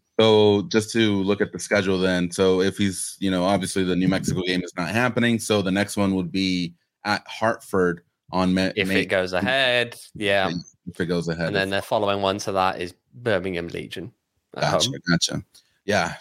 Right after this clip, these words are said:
Speaker 1: yeah. No, it's, uh, man, it's like, the more we talk about it, the more it's, like, setting in where it's, like, disappointment and,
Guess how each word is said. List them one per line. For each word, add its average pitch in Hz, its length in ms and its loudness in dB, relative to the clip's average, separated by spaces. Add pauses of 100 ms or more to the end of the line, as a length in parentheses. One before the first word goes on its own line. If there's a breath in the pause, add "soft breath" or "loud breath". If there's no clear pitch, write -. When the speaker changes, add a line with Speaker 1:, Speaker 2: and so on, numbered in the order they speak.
Speaker 1:
yeah. 87 380 0
No, 95 300 2
it's, - 200 -4
uh, 101 460 2 (680 loud breath)
man, 113 280 0
it's 110 180 -2
like, 107 280 0 (100)
the 110 100 2
more 131 220 4
we 147 100 4
talk 120 260 0
about 110 200 4
it, 90 100 -2
the 101 60 -2
more 101 200 4
it's, 104 120 -2
like, 98 120 0
setting 98 300 0
in 90 260 0
where 87 140 0
it's, 87 160 -6
like, 82 300 -4 (360)
disappointment 104 800 2
and, 90 440 -2